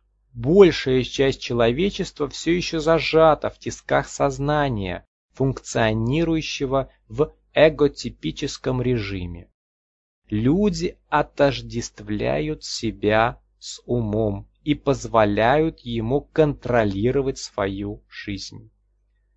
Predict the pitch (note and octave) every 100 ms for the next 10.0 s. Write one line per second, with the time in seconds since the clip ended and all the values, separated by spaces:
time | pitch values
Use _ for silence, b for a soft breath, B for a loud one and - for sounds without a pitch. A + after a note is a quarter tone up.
0 | _ _ - G#2+ A2+ D#3 F#3 - C#3+ -
1 | A2 C3 D#3 E3 C#3+ D#3 - E3+ D#3+ E3
2 | E3+ D3+ C#3 G#2+ A#2+ E3 E3+ C#3+ C3 A2+
3 | A2 A#2 - A#2+ A#2 B2 A#2+ A2+ - G2+
4 | G2 G#2+ G#2 D3+ F#3+ G#3 _ _ _ -
5 | B2+ B2+ - C3 D3+ A3+ - - F3 C#3
6 | A#2 - C3 C#3+ A#2 - - A2 G#2 -
7 | A2 G2+ - _ _ _ _ _ - D#3+
8 | E3+ - - D#3 A2 - _ _ _ _
9 | _ _ _ - A#2+ D3 D3 D3+ F3 -